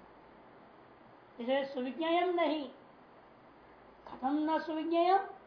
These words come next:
किमनि यस्मात् अयम आत्मा सुविज्ञेयम नहीं भवति। अनुरेश धर्म, कस्मात्? तो जवाब दे रहे अनुरेश धर्म।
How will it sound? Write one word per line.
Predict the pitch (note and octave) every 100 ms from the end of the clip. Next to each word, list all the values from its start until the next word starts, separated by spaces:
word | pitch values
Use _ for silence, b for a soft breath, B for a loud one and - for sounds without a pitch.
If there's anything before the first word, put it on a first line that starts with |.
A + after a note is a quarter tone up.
| - - - - - - -
किमनि | D4+ D#4 E4 D#4
यस्मात् | C#4+ - C4 A#3 B3+ D#4+ F4 - - - - - - - - - - - - -
अयम | B3+ C4
आत्मा | C4 C4 B3+ C4+ D#4+ G#4
सुविज्ञेयम | - - - A#3 A#3 B3 B3+
नहीं | B3 A3+ A#3+
भवति। | A#3 A#3 B3+ C4+ A#3+ A#3 B3+ - - - - - - - - - - -
अनुरेश | F#3 B3 E4+ E4 D4 C4
धर्म, | B3+ G#3 G3 F#3 - - - -
कस्मात्? | - A#3 C4 F4 F#4 - - - -
तो | G#3+
जवाब | G#3+ A#3 A#3
दे | A#3 A3
रहे | G#3+
अनुरेश | F#3 C4+ G4 D#4+ B3+ -
धर्म। | - -